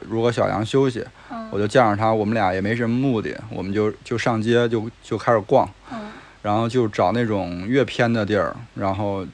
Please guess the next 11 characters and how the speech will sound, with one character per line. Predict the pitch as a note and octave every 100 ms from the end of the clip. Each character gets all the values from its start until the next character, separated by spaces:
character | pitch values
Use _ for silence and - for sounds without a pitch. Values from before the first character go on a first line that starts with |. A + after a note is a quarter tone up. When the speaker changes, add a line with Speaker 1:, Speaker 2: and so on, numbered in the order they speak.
| -
Speaker 1:
就 | - A2+
觉 | G#2
得 | G2+ G#2 - - -
越 | G#2+
有 | G2 F2
意 | G#2+
思。 | F2+ - - - - - - - -
还 | - A2+ A2 A#2+ C3 C3 -
因 | D3+
为 | D3+
有 | B2+